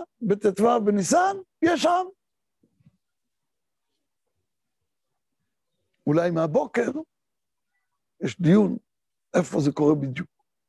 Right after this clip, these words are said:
אז אם כן, השאלה בעצם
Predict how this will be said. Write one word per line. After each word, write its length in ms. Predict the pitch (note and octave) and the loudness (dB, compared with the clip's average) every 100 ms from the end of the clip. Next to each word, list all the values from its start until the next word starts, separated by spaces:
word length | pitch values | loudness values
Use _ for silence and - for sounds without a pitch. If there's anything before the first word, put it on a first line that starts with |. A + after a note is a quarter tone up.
| _ _ _ _ _ _ _ _ _ _ _ _ _ _ _ _ _ _ _ _ _ _ _ _ - | _ _ _ _ _ _ _ _ _ _ _ _ _ _ _ _ _ _ _ _ _ _ _ _ -2
אז 160 | C3 | 4
אם 100 | F3+ | 6
כן, 420 | F3 E4+ F4+ D4 E4+ - _ _ _ _ _ _ _ _ _ _ _ _ _ - | 6 6 6 6 2 -6 _ _ _ _ _ _ _ _ _ _ _ _ _ -4
השאלה 500 | D#3 - G3 A3 D4 | -2 4 4 6 4
בעצם 680 | C4 C4+ C4 C4 C4 C4+ | 4 2 4 2 2 0